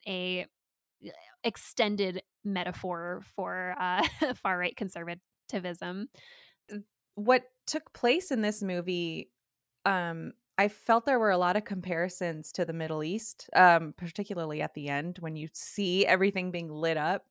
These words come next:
Speaker 2: <laughs> by purgers. I mean, we're, the country is basically at this,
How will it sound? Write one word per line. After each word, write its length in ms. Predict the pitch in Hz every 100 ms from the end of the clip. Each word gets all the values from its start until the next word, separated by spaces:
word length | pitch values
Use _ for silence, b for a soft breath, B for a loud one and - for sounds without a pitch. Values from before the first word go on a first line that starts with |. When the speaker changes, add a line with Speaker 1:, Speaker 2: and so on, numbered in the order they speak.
| -
Speaker 2:
<laughs> 480 | 233 - _ _ -
by 120 | 196
purgers. 680 | 190 175 180 202 214 247 - B B B B B B
I 100 | 240
mean, 180 | 254 254
we're, 220 | 240 226 - _ -
the 180 | - 226
country 340 | 214 262 247 240
is 120 | 190
basically 600 | 180 175 185 180 175 160
at 120 | 156
this, 340 | 156 160 -